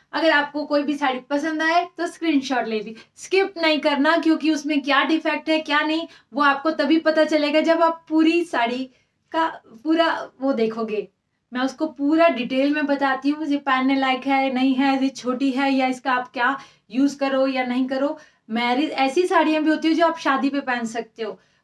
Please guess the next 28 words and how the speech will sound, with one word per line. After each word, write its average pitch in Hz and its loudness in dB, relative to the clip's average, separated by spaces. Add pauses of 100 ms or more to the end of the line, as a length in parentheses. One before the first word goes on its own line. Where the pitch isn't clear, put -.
बहुत 294 0
ही 339 4
कम 320 2 (360)
price 220 0
में, 208 -8 (360)
सिल्क 311 2
की 269 -2
साड़ियाँ। 214 -6 (360)
ठीक 277 -8
है, 285 -2
अब 254 -6
मैं 285 0
शो 285 0
करती 262 -2
हूँ, 339 0
ज़्यादा 226 -2
<laughs> - -16
बातें 226 -2
कर 240 -2
ली। 262 -2 (560)
ये 226 -4
देखिए, 202 -12 (2000)
ये 320 -2
गज्जी 277 2
सिल्क 349 -2
है, 339 0 (960)
गज्जी 269 2
सिल्क। 262 0